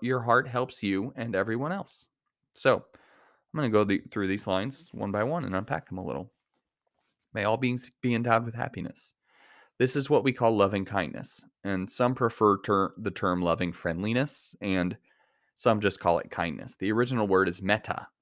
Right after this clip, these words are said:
If you ever hear metta, M E T T A, if you ever see that, that's, that's what that is. Uh, Jinpa calls it the pure wish for someone to be happy.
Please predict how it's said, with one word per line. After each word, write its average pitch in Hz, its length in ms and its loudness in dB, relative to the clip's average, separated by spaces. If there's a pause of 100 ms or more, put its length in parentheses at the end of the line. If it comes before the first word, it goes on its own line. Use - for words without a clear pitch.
(180)
If - 60 -16
you 110 80 4
ever 104 140 4
hear 101 160 0
metta, 95 480 -2
M 104 180 -6
E 95 220 -6
T 92 260 -6
T - 320 -8
A, 92 340 -2 (360)
if - 40 -2
you 104 40 2
ever 101 140 2
see 131 300 -2
that, 82 240 4
that's, 101 220 0 (140)
that's 98 220 0
what 98 160 4
that 90 180 4
is. - 400 -4 (1040)
Uh, 87 220 0
Jinpa 127 420 2
calls 98 280 4
it 104 160 0
the 101 60 -2
pure 127 400 2
wish 101 320 2
for - 160 -6
someone 87 380 -2
to - 80 -12
be 90 160 -4
happy. 85 480 -2